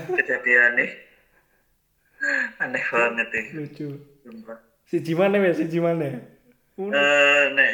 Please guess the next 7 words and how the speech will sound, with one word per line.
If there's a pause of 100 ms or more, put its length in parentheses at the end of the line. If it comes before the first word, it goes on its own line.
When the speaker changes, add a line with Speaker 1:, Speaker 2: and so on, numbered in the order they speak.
Speaker 1:
siji
maneh. (800)
Oh,
nek
iki
kudu
masalah